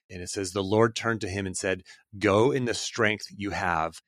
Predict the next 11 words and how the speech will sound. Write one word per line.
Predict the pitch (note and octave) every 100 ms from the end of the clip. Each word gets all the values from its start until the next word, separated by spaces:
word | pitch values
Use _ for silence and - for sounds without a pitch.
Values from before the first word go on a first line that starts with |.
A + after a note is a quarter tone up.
| _ -
and | F#2
save | - G2+ A#2
Israel | B2 A#2 F#2+ F#2 F2 E2 E2 F#2
out | F#2+
of | F2
Midian's | F#2+ G2+ G2 G2+ F2+ E2
hand.'" | - E2+ A#1 G1+ - D#2+
Okay, | - E2 F2+ - - -
so | - - F2+ F2 - -
the | F#2+
Israelites | G2 G2+ G2 F#2+ F#2+ F#2+ - -